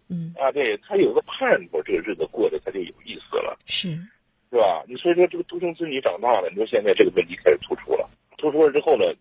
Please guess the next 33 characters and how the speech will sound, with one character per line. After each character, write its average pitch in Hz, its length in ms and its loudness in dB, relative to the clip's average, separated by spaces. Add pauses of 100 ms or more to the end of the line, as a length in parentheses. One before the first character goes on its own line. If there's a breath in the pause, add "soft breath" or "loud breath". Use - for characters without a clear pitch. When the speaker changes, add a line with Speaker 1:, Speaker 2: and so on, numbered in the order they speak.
Speaker 2:
怎 78 120 0
么 76 60 -16
办？ 90 140 0 (440)
法 69 160 0
律 80 200 -8 (140)
对 87 140 -4
此 - 220 -14
呢， 67 100 -12 (480)
就 - 100 -6
要 76 100 0
开 - 160 -4
始 69 140 -12
进 71 140 -8
行 65 160 -6
修 71 180 -2
订 76 160 -4
了。 - 140 -16 (240)
Speaker 1:
嗯。 165 420 2
Speaker 2:
究 - 160 6
竟 214 80 4
允 135 380 2
许 - 100 -2
不 - 140 -2
允 73 160 -2
许 64 140 -10
祖 - 220 -6
父 87 140 0
母 64 140 -8
和 65 160 0
外 71 160 8
祖 - 160 -10
父 - 120 -16
母 64 80 -16